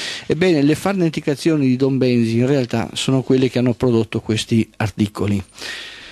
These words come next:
E in effetti, sempre sul Gazzetti-, sul Gazzettino del sedici ottobre duemiladue, a firma D M, questo D M come giornalista lo troviamo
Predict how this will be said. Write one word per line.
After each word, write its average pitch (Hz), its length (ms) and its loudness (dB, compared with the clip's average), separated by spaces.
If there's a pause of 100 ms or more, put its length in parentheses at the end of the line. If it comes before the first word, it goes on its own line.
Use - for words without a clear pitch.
(120)
E 135 140 0
in 165 140 4
effetti, 143 520 0
sempre 143 640 0
sul 147 300 2
Gazzetti-, 143 800 0
sul 143 260 4
Gazzettino 143 920 2 (520)
del 143 580 0 (400)
sedici 143 920 0
ottobre 135 560 0
duemiladue, 156 760 2 (140)
a 135 100 -4
firma 143 460 2
D 143 440 2
M, 127 360 0 (120)
questo 139 280 -2
D 135 340 2
M 131 320 0
come 151 240 0
giornalista 135 540 2
lo 123 60 0
troviamo 131 840 2